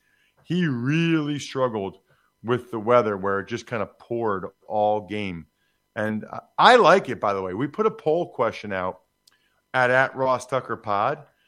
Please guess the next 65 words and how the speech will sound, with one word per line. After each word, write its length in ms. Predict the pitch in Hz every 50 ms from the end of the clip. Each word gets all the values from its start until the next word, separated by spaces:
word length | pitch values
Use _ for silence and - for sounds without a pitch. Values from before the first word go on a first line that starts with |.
| _ _ _
which 220 | - 127 123 -
you 60 | 139 143
need 120 | 147 143
to 80 | 127 123
go 180 | 113 127 135
to 220 | 131 135 - 113 123
anyway, 380 | 156 160 131 107 104 107 120
'cause 240 | 123 - 120 107 98
you're 120 | 107 117
gonna, 140 | 117 113 113 110 -
you're 180 | 120 120 107 117
gonna 140 | 120 113 110
win 220 | 107 120 120 117
the 80 | 110 104
Spread 260 | - - - 117 113
the 80 | 110
Word 220 | 110 123 135 127 117
winner 220 | 117 107 104 104
thing 220 | - 110 107 107 104
this 140 | 98 90
week 220 | 95 104 110 107 -
if 140 | 101 - 95
you 40 |
quote 320 | 90 - - 135 143 139 -
tweet 220 | - 104 95 92
it. 180 | 95 101 90 - _ _ _ _ _ _ _ _ -
But 80 | 123
whether 260 | 117 123 147 156 151
or 40 | 147
not 220 | 147 147 143 - 135
you 140 | 131 120
like 320 | 110 117 123 139 143 - -
weather 260 | 131 139 147 151 151
being 200 | 139 147 147 143
a 40 | 143
factor, 520 | 143 - 139 143 143 139 - 156 139 - -
I 140 | 139 143 147
do. 300 | 131 127 113 95 82 - _ _ _ _ _ _ _ _ _ _ -
I, 80 | 127 131
I 180 | - 135 139
like 300 | 143 139 135 135 131 135
weather 240 | 123 123 117 117 117
being 220 | 110 120 113 110
a 40 | 107
factor. 380 | 104 - 117 113 110 110 - 110
I 80 | 110
think 120 | 113 127 117
it's 120 | 117 107
one 140 | 120 120 120
of 40 | 117
the 80 | 107
things 220 | 107 120 117 113 95
that 100 | 110 107
makes 240 | 113 110 104 - -
football 400 | - 120 - - 117 107 104 101
unique. 500 | 98 101 131 170 202 202 196 _ _ _ _ _ _ _ _ _ _ -
I 80 | 123 123
think 160 | 127 127 120
it's 100 | 110 -
one 140 | 120 123 120
of 60 | 113
the 60 | 107
things 360 | 98 - 123 117 117 113 98 110
that 100 | 107 - -
adds 340 | 123 113 113 113 104 95